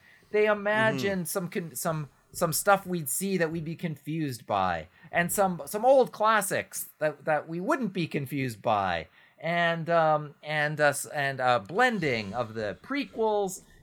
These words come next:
Speaker 1: and the, the sequel trilogy and the original trilogy, a blending of all that, and that's really what we're seeing. We're just seeing it all come together in this
Speaker 2: Yeah.
Speaker 1: series. It's un-, it's unreal. It's like, it's, it, it might be the best Star Wars. It might be,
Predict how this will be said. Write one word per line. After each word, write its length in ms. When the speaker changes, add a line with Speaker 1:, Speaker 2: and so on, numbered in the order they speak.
Speaker 1:
and 480
the, 280
the 220
sequel 440
trilogy 560
and 120
the 80
original 380
trilogy, 240
a 100
blending 460
of 100
all 140
that, 280
and 140
that's 220
really 360
what 180
we're 100
seeing. 420
We're 80
just 160
seeing 160
it 80
all 240
come 240
together 540
in 100
this 140
Speaker 2:
Yeah. 60
Speaker 1:
series. 460
It's 120
un-, 160
it's 120
unreal. 460
It's 120
like, 220
it's, 260
it, 200
it 140
might 380
be 160
the 120
best 380
Star 320
Wars. 260
It 80
might 200
be, 300